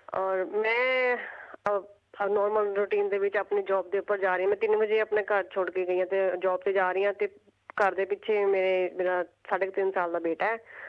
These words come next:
ਔਰ ਮੇਰੀ ਇੱਕ ਕਜ਼ਨ ਹੈ ਜਿਹੜੀ ਇੰਡੀਆ ਤੋਂ ਆਈ ਹੋਈ ਹੈ ਮੇਰੇ ਬੱਚਿਆਂ ਦੀ ਦੇਖਭਾਲ ਕਰਨ ਲਈ, ਨਾਲੇ ਥੋੜ੍ਹਾ ਜਿਹਾ ਟਾਈਮ ਮੇਰੇ ਨਾਲ, ਕਿਉਂਕਿ ਮੈਂ as a single mother ਹੈਗੀ ਹਾਂ ਤੇ ਮੇਰੇ ਨਾਲ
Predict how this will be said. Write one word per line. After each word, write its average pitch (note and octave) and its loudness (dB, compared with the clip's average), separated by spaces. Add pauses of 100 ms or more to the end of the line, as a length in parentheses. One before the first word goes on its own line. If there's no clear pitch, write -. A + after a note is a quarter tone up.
(440)
ਔਰ G3 2
ਮੇਰੀ G3 2
ਇੱਕ F#3+ -4
ਕਜ਼ਨ F#3+ 0
ਹੈ G3 2
ਜਿਹੜੀ F#3+ 2
ਇੰਡੀਆ F#3 2
ਤੋਂ F#3 2
ਆਈ F3+ 0
ਹੋਈ F#3+ 2
ਹੈ F3+ 0 (360)
ਮੇਰੇ F#3+ 2
ਬੱਚਿਆਂ F3+ 0
ਦੀ F#3 -2
ਦੇਖਭਾਲ F3+ 0
ਕਰਨ G3 0
ਲਈ, G3 2
ਨਾਲੇ F#3+ 2
ਥੋੜ੍ਹਾ F#3 0
ਜਿਹਾ F#3 0
ਟਾਈਮ F3+ 0
ਮੇਰੇ F#3 2
ਨਾਲ, F#3+ 2
ਕਿਉਂਕਿ G3 0
ਮੈਂ F#3 2
as F3 -8
a F#3 -4
single F3+ -2
mother F#3+ 2
ਹੈਗੀ G#3+ 2
ਹਾਂ G3+ 2
ਤੇ F#3+ -4
ਮੇਰੇ F#3 2
ਨਾਲ F3+ -2